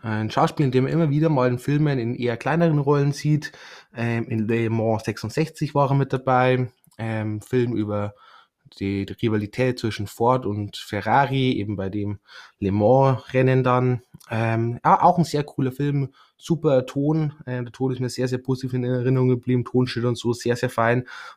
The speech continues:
Und auch Christian Bale und Matt Damon, ähm, super gespielt, beide.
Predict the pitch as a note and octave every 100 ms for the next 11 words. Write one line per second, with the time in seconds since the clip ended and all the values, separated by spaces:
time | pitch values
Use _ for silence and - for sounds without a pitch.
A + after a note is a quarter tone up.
0 | _ A#2+ A#2 - G#2 - - D3 - B2+
1 | B2+ B2+ C3+ A#2 A#2+ B2+ C3 C3 C3+ C3
2 | B2+ A#2 A#2+ A#2+ - C3 C3 A#2 - C#3+
3 | C#3+ C#3 - - B2 B2+ B2+